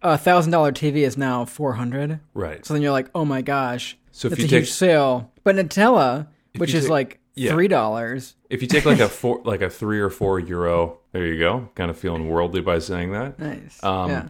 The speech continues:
Speaker 2: if you take a three or four euro food and then you drop it by, you know, deep discounts and it's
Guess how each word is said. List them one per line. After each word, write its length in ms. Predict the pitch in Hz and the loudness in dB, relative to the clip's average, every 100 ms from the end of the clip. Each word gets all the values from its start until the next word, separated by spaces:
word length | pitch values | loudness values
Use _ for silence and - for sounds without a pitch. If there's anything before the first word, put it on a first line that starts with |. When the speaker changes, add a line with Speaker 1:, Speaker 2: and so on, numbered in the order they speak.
| - | -6
Speaker 2:
if 180 | 131 127 | -6 -2
you 60 | 139 | -2
take 260 | 160 135 | 0 2
a 100 | 123 117 | 2 0
three 340 | - 120 135 | 0 2 4
or 100 | 120 | 2
four 380 | 120 110 104 - - 98 - | 2 2 2 0 -14 -16 -8
euro 600 | 104 107 107 104 101 98 | -2 2 4 4 2 0
food 580 | - - 110 92 90 - _ | -4 0 2 2 -4 -8 _
and 180 | 107 101 | -2 0
then 260 | 101 95 87 | 0 -2 -4
you 120 | 101 | -6
drop 320 | 92 98 92 92 | -2 0 0 0
it 180 | - | -2
by, 340 | - 85 82 78 - | 0 0 0 -2 -8
you 100 | 92 | -6
know, 200 | 80 78 - _ _ - | -4 -6 -12 _ _ -12
deep 280 | 101 120 123 | -2 -2 0
discounts 580 | 120 131 - 78 78 - | -2 -2 -4 -6 -8 -10
and 140 | 104 | -8
it's 200 | 90 - | -8 -10